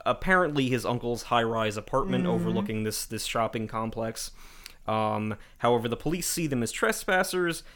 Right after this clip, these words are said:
Speaker 1: and they lead an unprovoked assault against Hero,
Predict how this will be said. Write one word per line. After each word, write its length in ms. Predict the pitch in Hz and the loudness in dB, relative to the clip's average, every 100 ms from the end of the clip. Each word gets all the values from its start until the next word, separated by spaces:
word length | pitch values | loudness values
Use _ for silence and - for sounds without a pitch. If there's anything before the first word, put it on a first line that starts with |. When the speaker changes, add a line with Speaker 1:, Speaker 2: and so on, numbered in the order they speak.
| - - | -20 -8
Speaker 1:
and 460 | - 120 117 117 110 | -2 2 2 2 0
they 80 | 113 | 0
lead 220 | 123 113 | 0 0
an 80 | 123 | 2
unprovoked 500 | 147 147 135 127 117 | 2 2 4 2 2
assault 400 | - 131 120 120 | 0 2 2 2
against 360 | 107 107 - | -2 -2 -6
Hero, 500 | - 117 78 62 - | -8 -6 -6 -8 -10